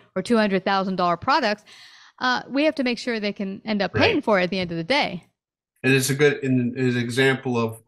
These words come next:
Speaker 2: that's putting the cart before the horse. You gotta put the horse in front of the cart before,
Speaker 1: Yeah.
Speaker 2: uh, you, you invest in those opportunities. Absolutely.
Speaker 1: Yeah, absolutely. Well, I love this.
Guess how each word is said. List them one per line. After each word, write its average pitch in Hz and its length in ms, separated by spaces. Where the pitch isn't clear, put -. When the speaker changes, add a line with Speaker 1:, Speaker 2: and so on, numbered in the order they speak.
Speaker 2:
that's 127 340
putting 120 360
the 113 100
cart 139 300
before 123 280
the 113 100
horse. 117 420
You 107 80
gotta 120 220
put 120 180
the 113 80
horse 117 280
in 104 100
front 117 140
of 104 120
the - 60
cart 135 300
before, 113 500
Speaker 1:
Yeah. 113 200
Speaker 2:
uh, - 40
you, 104 280
you 127 140
invest 117 460
in 110 100
those 101 180
opportunities. 101 640
Absolutely. 101 600
Speaker 1:
Yeah, 208 440
absolutely. 190 560
Well, 277 100
I 285 140
love 311 380
this. 269 240